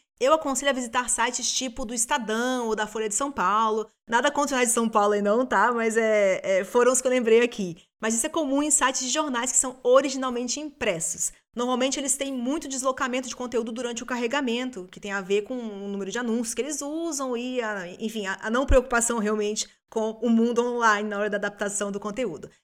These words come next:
Esta, felizmente, é mais uma métrica cujos resultados o PageSpeed Insights nos mostra bem detalhadinhos, tá? Então você pode testar sua página na ferramenta, que ela mostra os prints de cada momento em que detectou uma mudança no layout e você consegue ver exatamente quais elementos estão impactando ali na sua nota.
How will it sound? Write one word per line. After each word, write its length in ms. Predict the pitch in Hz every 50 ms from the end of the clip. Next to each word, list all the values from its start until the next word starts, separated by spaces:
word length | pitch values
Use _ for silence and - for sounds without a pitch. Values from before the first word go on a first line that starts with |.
| _ _ -
Esta, 380 | 247 285 359 370 - - 285
felizmente, 580 | - 269 233 220 208 190 226 254 247 233 226 247
é 60 | 240
mais 320 | 226 233 240 285 349 359
uma 160 | 349 349 330 320
métrica 500 | 240 214 202 226 226 - 269 - 277 262
cujos 440 | - - - 370 403 392 370 277
resultados 560 | 330 254 226 214 220 233 226 247 247 214 202 233
o 40 |
PageSpeed 600 | 226 - 269 330 320 320 - - 269 226 196 202
Insights 460 | 208 202 - 247 226 240 254 240 - -
nos 180 | 240 233 202
mostra 520 | 214 220 233 247 247 240 - - 190 156 -
bem 360 | - 185 185 240 277 320 359 349
detalhadinhos, 800 | 359 339 320 311 349 349 254 214 220 214 196 180 165 160 - -
tá? 300 | - - 180 190 214 214 - - _
Então 220 | - 214 240 262 277
você 180 | 285 285 311
pode 400 | 311 311 - 240 254 277 294 285
testar 380 | - 294 285 - - 262 254 247
sua 140 | - 254 240
página 360 | 240 226 214 220 220 226 214
na 140 | 208 202 202
ferramenta, 680 | - 214 196 180 170 170 175 190 226 254 311 311 - - - - _ _
que 100 | - 277
ela 160 | 277 285 277 240
mostra 400 | 226 240 262 294 - - - 269
os 160 | - - -
prints 420 | - - 226 294 359 - 349 285
de 120 | 254 247 -
cada 500 | - - - 247 240 - 339 349 381 349
momento 500 | 349 359 330 277 240 240 262 277 285 285
em 60 | 277
que 100 | - 269
detectou 520 | 254 262 233 262 262 - - - 240 240
uma 120 | 254 254 247
mudança 520 | 247 294 254 202 208 226 254 277 269 302
no 100 | 285 285
layout 560 | 277 262 233 196 185 185 202 233 254 - - -
e 60 | 269
você 260 | 254 269 262 269 262
consegue 440 | 262 277 262 254 - 262 262 247 233
ver 160 | 240 254 262
exatamente 800 | 254 226 202 - 254 294 330 - 349 311 247 254 262 262 - -
quais 420 | - - - 240 247 285 339 320
elementos 500 | 339 330 285 262 233 214 214 226 254 254
estão 200 | 262 - - 254
impactando 560 | 214 247 269 269 262 - - - 240 233 233 254
ali 180 | 262 226 233
na 140 | 247 247 247
sua 260 | - - - 254 285
nota. 460 | 302 247 196 175 170 170 - 156 160